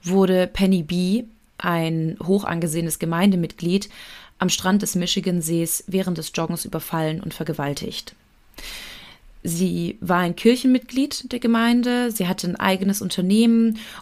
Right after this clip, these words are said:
und war sehr, sehr beliebt bei allen. Die meisten kannten sie auch. Deswegen war es auch für jeden ein Schock. Also jeder kannte sie und konnte sich nicht vorstellen, dass jemand ihr so etwas antun würde.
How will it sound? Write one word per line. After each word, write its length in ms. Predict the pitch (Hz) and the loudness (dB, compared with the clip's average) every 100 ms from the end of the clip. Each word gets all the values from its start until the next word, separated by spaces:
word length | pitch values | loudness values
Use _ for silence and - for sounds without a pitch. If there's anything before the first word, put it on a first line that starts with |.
| - | -4
und 160 | 190 190 | 0 2
war 160 | 180 | 2
sehr, 300 | 165 196 196 | 4 6 6
sehr 180 | 175 175 | 6 0
beliebt 640 | 160 156 160 151 - - - | 0 0 -2 -4 -8 -8 -6
bei 80 | 165 | -2
allen. 460 | 151 156 147 151 - _ _ _ _ _ _ - | 0 2 0 -4 -10 _ _ _ _ _ _ -4
Die 40 | |
meisten 360 | 170 180 202 185 | 2 2 2 0
kannten 340 | 175 170 - | -2 -2 -2
sie 160 | 151 156 | -4 -4
auch. 300 | - - - - - - | -6 -8 -12 -20 -18 -12
Deswegen 300 | 160 170 208 | 0 6 6
war 100 | 196 | 6
es 80 | 214 | 4
auch 140 | 208 - | 0 -4
für 160 | - | -2
jeden 400 | 175 165 220 226 | -2 2 2 2
ein 160 | 220 190 | 0 0
Schock. 500 | - 208 196 - - - | 0 0 -2 -6 -16 -8
Also 300 | 180 170 160 - | -6 -6 -8 -12
jeder 220 | - 190 208 | -6 -2 -2
kannte 320 | - 220 220 | 2 2 2
sie 160 | 180 | -2
und 80 | 180 | -2
konnte 260 | - 208 208 | 0 2 2
sich 160 | 175 | 2
nicht 200 | 190 202 | 2 2
vorstellen, 480 | - 202 220 185 180 | 0 -2 -2 -2 -4
dass 160 | 180 - | -4 -2
jemand 340 | 190 190 190 - | 0 0 -2 0
ihr 300 | 208 220 185 | 2 2 2
so 120 | 190 | -4
etwas 240 | 190 202 | -2 -2
antun 420 | - 214 202 160 | 0 0 0 -6
würde. 300 | 147 147 - | -4 -6 -6